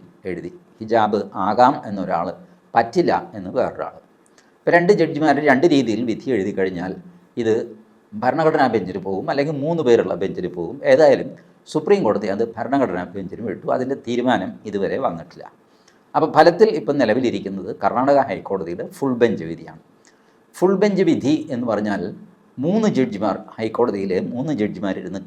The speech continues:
കേൾക്കുന്ന കേസിനെയാണ് ഫുൾ ബെഞ്ച് എന്ന്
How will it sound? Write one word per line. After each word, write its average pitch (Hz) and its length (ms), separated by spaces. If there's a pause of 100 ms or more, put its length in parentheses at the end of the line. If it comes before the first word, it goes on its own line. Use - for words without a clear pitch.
കേൾക്കുന്ന 98 380 (560)
കേസിനെയാണ് 101 580 (160)
ഫുൾ 139 180 (100)
ബെഞ്ച് 90 380 (300)
എന്ന് 92 120